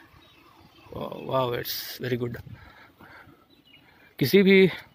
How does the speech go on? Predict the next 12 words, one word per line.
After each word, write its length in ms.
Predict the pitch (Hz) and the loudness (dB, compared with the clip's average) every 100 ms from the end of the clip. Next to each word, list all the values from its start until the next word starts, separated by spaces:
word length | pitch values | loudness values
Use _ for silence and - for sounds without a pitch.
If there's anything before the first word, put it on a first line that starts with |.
| _ _ - - - - - - - - - | _ _ -20 -16 -16 -16 -20 -20 -20 -14 -8
अ, 360 | - 127 127 - - - - - - - | -6 -6 -8 -12 -18 -18 -20 -16 -16 -6
cemented, 460 | - 143 147 165 | 0 2 4 2
अ, 480 | 139 - - 131 127 | 2 -6 -4 0 2
building 340 | 120 135 143 147 | 2 4 4 0
infrastructure 500 | 135 151 143 - 156 | 0 0 0 -2 2
के 160 | 160 143 - - - - | 2 2 -4 -16 -10 2
में 200 | 139 123 | 4 4
अगर 300 | - 131 139 | 2 0 2
कोई 200 | - 139 | 4 2
greenery 360 | 127 135 147 170 | 4 4 6 8
हो 300 | 143 135 - - - _ - - - - - - - - | 8 6 -2 -20 -20 _ -20 -20 -20 -20 -20 -20 -8 0
तो 360 | 131 127 123 | 4 4 0